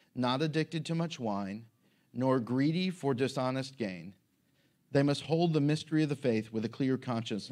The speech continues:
and let them also be tested first. That, <clears throat> then let them serve as deacons if they prove themselves blameless. Their wives li-, likewise must be dignified,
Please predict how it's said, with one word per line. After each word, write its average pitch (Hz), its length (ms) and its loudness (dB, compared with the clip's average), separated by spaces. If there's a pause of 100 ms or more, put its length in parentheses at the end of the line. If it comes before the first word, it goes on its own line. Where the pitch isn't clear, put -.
and 117 240 0
let 143 260 -4
them 151 400 0
also 131 440 -4
be 127 180 0
tested 131 460 -6
first. - 420 -6 (480)
That, 135 280 2 (440)
<clears throat> - 0 -
then 151 920 2
let 131 260 2
them 123 200 0
serve 135 520 2
as 110 200 -2
deacons 104 640 -4
if 117 160 -4
they 113 100 0
prove 110 300 -2
themselves 101 400 -2
blameless. 110 640 -2 (640)
Their 139 140 12
wives 135 480 8
li-, 123 300 4 (100)
likewise 117 800 4
must 117 380 2
be 117 100 8
dignified, 110 800 2